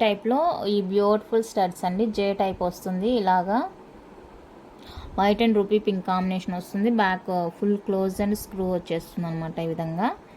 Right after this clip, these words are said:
So కింద ఒక చిన్ని డ్రాప్ వస్తుంది ఇలాగా, వైట్ స్టోన్ డ్రాప్ వస్తుంది. నచ్చింది అనుకుంటే స్క్రీన్ షాట్ తీసుకోండి. త్రీ ఫిఫ్టీ ఫ్రీ షిప్పింగ్.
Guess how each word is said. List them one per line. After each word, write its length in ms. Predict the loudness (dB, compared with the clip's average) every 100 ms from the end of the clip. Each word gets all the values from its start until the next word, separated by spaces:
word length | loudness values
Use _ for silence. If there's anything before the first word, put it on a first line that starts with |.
| -18 -18 -18 -8
So 100 | -2 0 -2 -2
కింద 200 | 2 2 2
ఒక 100 | 2 -2 0
చిన్ని 360 | 0 2 2 0 -4 -6 -4
డ్రాప్ 280 | 0 0 -2
వస్తుంది 340 | -6 -6 -6 -4
ఇలాగా, 260 | -4 -6 -8 -4
వైట్ 240 | -2 -4 -8
స్టోన్ 260 | -6 -4 -2
డ్రాప్ 240 | -4 -6 -6
వస్తుంది. 460 | -10 -8 -6 -4 -4 -6 -14 -16 -16 -18 -18 -20 -20 -20 -14 -6
నచ్చింది 380 | -6 -4 -2 0 0
అనుకుంటే 400 | -2 -4 -6 -6 -6
స్క్రీన్ 320 | -6 -4 -4
షాట్ 200 | -4 -4 -8
తీసుకోండి. 480 | -10 -8 -6 -4 -6 -10 -20 -20 -20 -20 -20 -20 -20 -20 -6
త్రీ 120 | 0 0 0
ఫిఫ్టీ 300 | -6 -6 -8 -4
ఫ్రీ 120 | -6 -6
షిప్పింగ్. 380 | -10 -10 -14